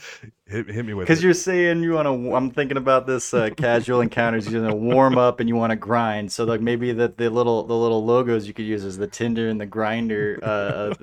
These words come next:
Speaker 2: I, I don't know. Anyways, go ahead.
Speaker 1: <laughs> Are you, are you saying I, I, I'm doing some double
Speaker 2: I didn't
Speaker 1: entendres here?
Speaker 2: say
Speaker 1: I, are you
Speaker 2: nothing.
Speaker 1: implying that, John? Uh, you know, it, it,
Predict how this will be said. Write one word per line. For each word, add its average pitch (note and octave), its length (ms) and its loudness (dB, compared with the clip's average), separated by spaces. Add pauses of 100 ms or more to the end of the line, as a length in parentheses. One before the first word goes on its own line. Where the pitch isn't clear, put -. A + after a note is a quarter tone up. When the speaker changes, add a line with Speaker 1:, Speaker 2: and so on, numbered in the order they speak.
(160)
Speaker 2:
I, A#2 180 0
I - 40 0
don't A2 140 0
know. F#2 120 -6 (200)
Anyways, A2 260 -4
go A#2+ 80 0
ahead. G2 240 -4
Speaker 1:
<laughs> - 40 -20 (880)
Are G#3+ 80 2
you, A#3 100 -2
are C4 80 0
you E4 160 2
saying D#4+ 400 -2
I, G#3+ 80 2 (180)
I, F3 120 2
I'm D#3+ 100 -2
doing F3+ 220 0
some E3 160 -2
double D#3 260 2
Speaker 2:
I C3 160 6
didn't C#3 200 4
Speaker 1:
entendres D#3+ 140 -2
here? F3+ 220 4
Speaker 2:
say G#3+ 40 6
Speaker 1:
I, F#3 320 4
are - 40 4
you A#3+ 200 2
Speaker 2:
nothing. D4 160 -2
Speaker 1:
implying G#3+ 760 2
that, G3 260 4
John? G3 420 2 (300)
Uh, D3+ 60 2
you C#3+ 500 0
know, A#2+ 140 2
it, C#3 440 -2
it, C#3 100 -14